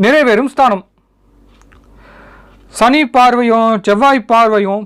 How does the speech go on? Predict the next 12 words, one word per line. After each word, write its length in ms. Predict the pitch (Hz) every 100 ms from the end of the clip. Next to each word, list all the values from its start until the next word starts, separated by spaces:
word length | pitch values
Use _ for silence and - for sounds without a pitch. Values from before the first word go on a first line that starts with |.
| - -
பதினொன்னில் 420 | 202 240 285 262 233
இருக்கும் 280 | 214 220 180 -
பாம்புக்கு 440 | 214 285 262 214 208 _ 214
தொடர்பு 320 | 254 254 208 196
இருப்பதால் 500 | 208 196 175 170 170 - _ _ _ _ _ _ _ 214
அந்த 220 | 233 208 190 165
வீட்டின் 460 | 285 240 - 247 185 _ - 202
அதிபதி 420 | 240 220 190 185 226 _ _ _ 185
நீசம் 540 | 240 339 - - 285 226 - _ _ - 214
அடைவதால் 480 | 220 196 175 165 - _ _ _ _ - - _ _ _ -
கணவன் 380 | 208 277 302 277
மனைவி 320 | 247 226 196